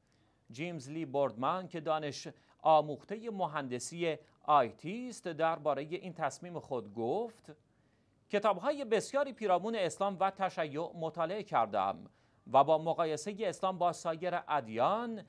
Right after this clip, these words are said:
دریافتم حقیقت واقعی دین در اسلام نهفته است و گمشده‌ای که سالها به دنبال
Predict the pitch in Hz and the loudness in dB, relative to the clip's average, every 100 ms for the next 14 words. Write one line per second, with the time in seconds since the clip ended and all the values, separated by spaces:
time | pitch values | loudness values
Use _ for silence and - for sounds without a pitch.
0 | _ _ 139 175 185 202 277 - 143 107 | _ _ 0 2 2 2 -2 2 2 2
1 | 107 127 117 104 139 165 151 - - 143 | 0 -4 -2 0 0 -2 -6 -10 -12 2
2 | 165 151 175 208 180 196 185 170 170 165 | 4 4 -2 -4 -4 -6 -2 0 0 -4
3 | 143 - 156 160 147 143 120 120 - 113 | -6 2 2 2 -4 -6 -4 -8 -4 2
4 | 113 165 233 220 - 170 - _ - 117 | 4 4 2 -4 -12 -12 -14 _ -18 2
5 | 139 160 - _ - 139 170 160 - 175 | 2 2 -4 _ -16 -4 -2 -2 -6 -8
6 | 240 247 226 214 208 185 165 233 202 180 | -8 -6 -6 0 2 2 2 0 0 -2
7 | 151 185 | 0 0